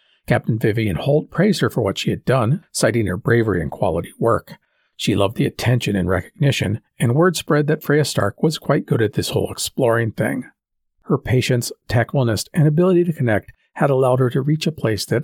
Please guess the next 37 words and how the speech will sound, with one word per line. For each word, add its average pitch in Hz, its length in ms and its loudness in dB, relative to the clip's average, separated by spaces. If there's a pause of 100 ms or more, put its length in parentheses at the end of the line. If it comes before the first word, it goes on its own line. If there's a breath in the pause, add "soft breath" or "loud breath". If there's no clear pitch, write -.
only 135 400 0
eight 151 200 4
or 151 60 4
nine 127 200 0
Europeans 101 680 -2
had 117 160 0
ever 120 180 2
been 113 160 0
able 85 220 -2
to - 100 -2
find. 104 540 -2 (300)
She - 180 -2
had 92 100 0
discovered 127 520 0
her 113 120 -2
calling 101 480 -2
in 82 120 -4
life. 82 360 -4 (960)
From 170 180 4
the 139 80 4
Middle 117 320 2
East, 107 400 -2
Freya 202 240 2
headed 160 320 2
back 104 220 0
to - 180 -6
Italy, 113 480 0
where 147 160 2
she 185 160 0
found 120 260 0
her 123 80 0
mother 110 280 0
managing 98 440 0
the 92 80 -2
weaving 123 380 0
factory 95 420 -4
in 107 100 -4